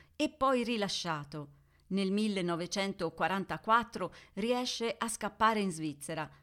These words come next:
dove resta un anno intero. Nel millenovecentocinquanta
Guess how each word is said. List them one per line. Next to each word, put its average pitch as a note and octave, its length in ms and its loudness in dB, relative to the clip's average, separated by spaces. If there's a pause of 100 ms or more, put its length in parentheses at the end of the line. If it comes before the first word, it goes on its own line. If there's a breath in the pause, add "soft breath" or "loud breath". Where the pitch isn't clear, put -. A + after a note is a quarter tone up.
dove F#3+ 260 -2
resta E3+ 380 -2
un A3+ 160 -2
anno G#3+ 240 2
intero. D#3 600 -4 (880 loud breath)
Nel G#3+ 200 4
millenovecentocinquanta G3 1600 0